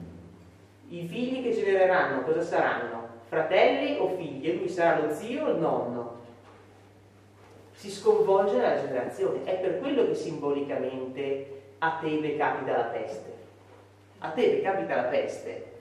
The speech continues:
nel senso è come simbolo del fatto che si stava distruggendo la città, perché la città in realtà si reggeva su questo ordine generazionale. Allora, Edipo è questo, cioè, ma come faccio io a rappresentare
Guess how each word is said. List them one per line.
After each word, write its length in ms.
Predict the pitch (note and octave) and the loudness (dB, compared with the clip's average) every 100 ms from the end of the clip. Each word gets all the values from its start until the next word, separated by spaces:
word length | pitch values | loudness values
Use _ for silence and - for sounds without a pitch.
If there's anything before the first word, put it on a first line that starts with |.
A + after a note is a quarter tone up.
| - - - - | -20 -20 -20 -10
nel 180 | D#3 | -4
senso 300 | D#3 G#3+ G#3 | 2 2 2
è 120 | - - | 0 -2
come 200 | F3 E3 | -2 -2
simbolo 580 | - D#3 C#3+ B2+ C3 | -4 -4 -6 -2 2
del 140 | D#3 D3+ | 4 4
fatto 220 | - - | 4 2
che 80 | - | 0
si 100 | - | -2
stava 240 | F#3 F#3 | 0 0
distruggendo 680 | - F3 - F3+ - D#3+ A3 | 0 -4 -6 -6 -4 -2 0
la 120 | - | 0
città, 280 | - - - | -2 -4 -6
perché 300 | - F3 F3 | -4 -4 -2
la 80 | F3+ | -2
città 180 | - F#3+ | 0 0
in 60 | |
realtà 440 | - - - D#3 - | 2 0 0 -2 -6
si 180 | - D3 | -4 -2
reggeva 380 | F3 D3+ D#3+ D3+ | -2 -4 -2 -2
su 180 | C#3 | -4
questo 260 | C#3 C#3 - | -6 -4 -2
ordine 320 | - - - | -2 -2 -4
generazionale. 720 | C#3 C3 - - - - - - - - - - - - - | -4 -4 -6 -8 -12 -12 -12 -14 -20 -20 -20 -20 -20 -20 2
Allora, 540 | - - - - - - - - - - - - - - | 8 8 8 4 -2 -8 -12 -18 -20 -20 -20 -20 -20 -8
Edipo 400 | G#3 A#3+ - - | -2 0 0 2
è 80 | - | 8
questo, 420 | A4 - - - - - | 10 10 6 0 -4 4
cioè, 540 | G3+ F#3+ - - - - | 8 10 8 2 -4 4
ma 360 | G3 - - | 6 6 4
come 200 | - C#4+ | 2 4
faccio 420 | E4 A3 E3 - F3 | 8 8 8 6 6
io 160 | F3+ | 8
a 40 | F3 | 8
rappresentare 1400 | - F3 E3+ E3 - D3+ D#3 D3 D3 C#3+ C#3+ C#3+ - | 6 2 2 2 2 2 4 4 4 4 2 -2 -8